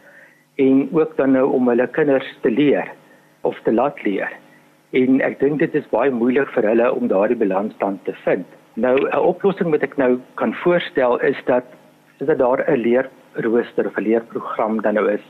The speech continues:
wat, waarvolgens hulle dan kan werk. En ek dink om 'n balans te, te kry is dat waar selfgerigte leer ook dan nou inkom, is dan om tyd te maak vir jou kind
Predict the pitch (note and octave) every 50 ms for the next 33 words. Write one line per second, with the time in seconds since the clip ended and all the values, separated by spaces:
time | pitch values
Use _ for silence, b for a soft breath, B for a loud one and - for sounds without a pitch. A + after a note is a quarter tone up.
0 | - - - A#2 - - - - _ _ _ _ _ _ _ _ _ _ _ -
1 | A2+ A#2 A#2 - - C#3 B2 - C3 - - A#2 A2+ A2 G#2+ A2+ G#2 G#2 G#2 -
2 | - G#2+ G2 F2+ - G2+ F#2+ F#2+ - - - - - - _ - - _ _ B
3 | B B B B B B B B - C3 C3 A#2 G#2 C#3+ D#3+ F#3+ F#3 A3 E3+ F3
4 | E3+ C3+ C#3 A#2+ G#2+ G#2 A#2 C#3+ C3 - - F#3 F3 D#3+ C3+ - - - - -
5 | - - F#3 E3 C#3+ B2+ C3 C3+ D3 C3 A2+ - - B2+ A#2 A2+ A#2 - - -
6 | _ _ _ _ _ _ _ _ _ - A2+ A2+ A#2 A#2+ A2+ - D#3 D3 D3+ D3
7 | - - - B2 - - C#3 G#2 G#2 G#2+ G#2+ - C3+ C#3+ C3 - B2+ A2 G#2 A#2
8 | C#3 D3 D#3 D#3 - - B2 A2+ A2 A#2 - B B B B B B B B -
9 | - C#3+ - - - B2 B2+ C3+ - - - - _ _ - - E3+ F#3 F#3+ -
10 | - F3+ F#3+ G3 G3 G3+ E3+ D3 B2 A#2 A#2 C3+ B2+ - - - G3 D#3 E3 E3
11 | E3 - - A#2 A2 B2 C3+